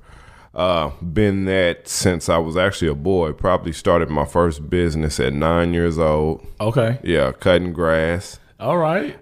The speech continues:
Speaker 1: Uh,
Speaker 2: So were you, uh, like, summertime come and you just grab your lawnmower and just go door to door? What did that look like?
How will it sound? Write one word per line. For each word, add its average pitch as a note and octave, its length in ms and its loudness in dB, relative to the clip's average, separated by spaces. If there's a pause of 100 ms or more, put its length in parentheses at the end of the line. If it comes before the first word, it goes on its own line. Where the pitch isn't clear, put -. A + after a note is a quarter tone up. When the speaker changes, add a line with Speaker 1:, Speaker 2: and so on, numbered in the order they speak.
Speaker 1:
Uh, E2 460 0
Speaker 2:
So D3+ 300 0
were C#3+ 120 0
you, D3+ 400 0
uh, F#2+ 420 -4 (180)
like, G#2 360 -4
summertime C3 580 0
come B2+ 400 0
and G#2+ 80 -2
you A2+ 140 2
just G#2 140 -4
grab A#2 260 2
your A2+ 100 -2
lawnmower A#2+ 380 0
and A2 80 -2
just G#2+ 120 -8
go A#2+ 120 0
door A#2 200 2
to A2+ 80 0
door? D3+ 320 0
What D#3 140 0
did D3+ 100 -4
that C3 140 0
look G2+ 180 -4
like? F2+ 220 -6